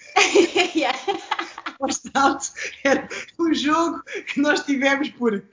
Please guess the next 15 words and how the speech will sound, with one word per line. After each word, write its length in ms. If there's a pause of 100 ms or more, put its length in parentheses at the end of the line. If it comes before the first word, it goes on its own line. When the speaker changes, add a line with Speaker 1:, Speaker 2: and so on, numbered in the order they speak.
(440)
Speaker 2:
eu 120
tive 180
na 100
seleção, 380
o 40
quê? 220
Vinte 480
e 300 (160)
Speaker 1:
Eu 160
acho 200
que 60
foi 280
Speaker 2:
anos, 100 (140)
pelo 140
menos 220